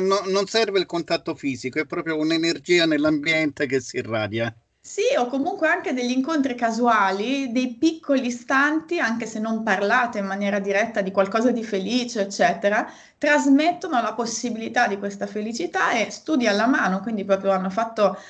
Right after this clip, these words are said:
Speaker 2: del, de-, ci hanno creato un laboratorio intorno a questo tema e hanno dimostrato che effettivamente anche i vicini di casa che ti incontrano e fanno buongiorno, buonasera delle scale diventano più felici se c'è una persona felice.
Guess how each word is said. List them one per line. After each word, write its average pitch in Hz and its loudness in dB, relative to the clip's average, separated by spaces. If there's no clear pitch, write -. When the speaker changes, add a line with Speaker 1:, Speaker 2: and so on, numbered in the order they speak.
Speaker 2:
del, 196 2
de-, 170 4
ci 233 2
hanno 233 4
creato 226 4
un 226 0
laboratorio 180 0
intorno 185 -4
a 180 -4
questo 208 -6
tema 254 2
e 175 -2
hanno 233 4
dimostrato 269 0
che 214 0
effettivamente 294 -2
anche 220 0
i 220 0
vicini 233 2
di 226 -4
casa 220 2
che 202 -4
ti 196 -6
incontrano 214 0
e - -8
fanno 202 0
buongiorno, 214 0
buonasera 202 2
delle 202 2
scale 254 0
diventano 240 2
più 302 0
felici 240 -2
se 262 0
c'è 254 -2
una 185 2
persona 190 -2
felice. 190 -6